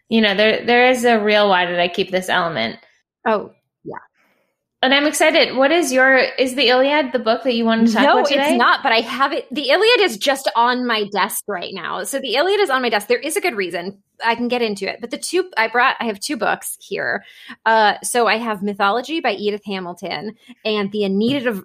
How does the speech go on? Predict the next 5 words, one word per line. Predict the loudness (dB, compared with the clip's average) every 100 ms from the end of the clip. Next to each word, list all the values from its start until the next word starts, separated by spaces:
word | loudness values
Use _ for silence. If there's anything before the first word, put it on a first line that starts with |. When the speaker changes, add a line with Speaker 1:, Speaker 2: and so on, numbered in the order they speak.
| -4
Speaker 2:
uh, | 0 2 0
Aeneid | 0 2 0 0
of | -4 -4
Virgil. | -6 -6 -10 -12 -8
Um, | -2 2 2 0 -2 -8